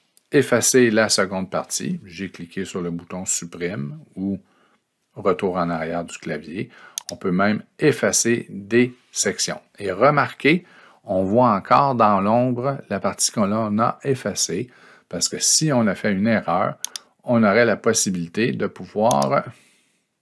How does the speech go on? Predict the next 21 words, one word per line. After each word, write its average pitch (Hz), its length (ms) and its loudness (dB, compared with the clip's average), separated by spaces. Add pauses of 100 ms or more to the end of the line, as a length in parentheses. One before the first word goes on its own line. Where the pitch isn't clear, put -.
(680)
allonger 120 720 4
la 117 200 0
séquence 104 580 0
ici 98 460 -4 (760)
et 104 100 -6
de 92 120 0
retrouver 104 560 2
ce - 60 -2
qui - 80 -2
avait 90 160 0
été 87 180 -6
effacé. - 460 -8 (640)
Si - 160 -4
on 107 100 2
ne 98 120 2
le 80 80 -2
désire 113 500 2
pas, - 320 -4 (1400)
à 82 180 -16
ce - 160 -6
moment-là, 85 520 -6